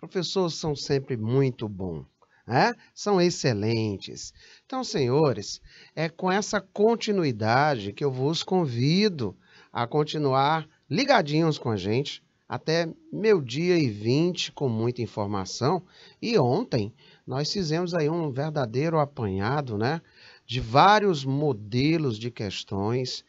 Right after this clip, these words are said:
envolvendo várias partes dos nossos conteúdos estudados até aqui, já lembrando um pouco como é que vai se comportar isso,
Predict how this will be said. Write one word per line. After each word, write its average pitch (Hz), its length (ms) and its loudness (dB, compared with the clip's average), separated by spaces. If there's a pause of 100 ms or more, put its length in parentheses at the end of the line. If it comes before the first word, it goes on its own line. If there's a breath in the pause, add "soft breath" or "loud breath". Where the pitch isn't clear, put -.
(260 soft breath)
envolvendo 135 880 2
várias 143 600 2
partes 123 540 -2
dos 107 240 -2
nossos 123 460 0
conteúdos 131 720 -2
estudados 104 560 -2
até 117 200 0
aqui, 214 380 0 (540 loud breath)
já 175 320 0
lembrando 185 560 0
um 160 80 -2
pouco 139 640 -2 (100)
como 123 240 -4
é 143 80 0
que 143 120 -10
vai 143 120 2
se 139 100 -6
comportar 120 600 -2
isso, 135 320 -2